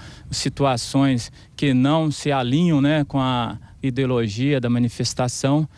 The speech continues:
A gente solicita também que os próprios organizadores, que são responsáveis também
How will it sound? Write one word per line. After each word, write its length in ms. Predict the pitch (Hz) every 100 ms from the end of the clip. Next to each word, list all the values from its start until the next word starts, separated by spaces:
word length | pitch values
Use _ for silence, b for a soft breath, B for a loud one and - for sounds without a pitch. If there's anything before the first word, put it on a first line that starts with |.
| B B B
A 120 | 135
gente 240 | 123 156
solicita 480 | - 170 147 - 151
também 520 | - 147 127 135 117 - -
que 80 | 151
os 140 | 135
próprios 460 | - - 185 175 -
organizadores, 720 | 139 135 131 117 117 123 117
que 80 | 143
são 160 | -
responsáveis 840 | 160 185 - 180 - 147 147 123 -
também 480 | 156 135 127 127